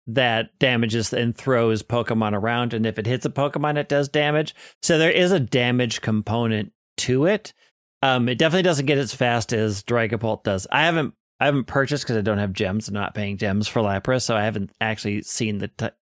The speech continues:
the timer countdown. But there are things now to be able to more quickly get your Unite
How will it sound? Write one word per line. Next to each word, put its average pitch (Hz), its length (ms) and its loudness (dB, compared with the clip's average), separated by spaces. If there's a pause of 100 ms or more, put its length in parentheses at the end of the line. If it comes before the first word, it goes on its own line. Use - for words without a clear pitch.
(440)
the 120 180 0 (120)
timer 117 280 -2
countdown. 147 520 -2 (560)
But 151 220 4
there 180 180 6
are 175 100 6
things 160 520 0
now 135 360 2 (120)
to 131 280 2
be 127 320 -2
able 127 300 -2
to 131 200 -2
more 123 400 2
quickly 131 460 -4
get 113 300 -4
your 107 180 -4
Unite 104 560 -2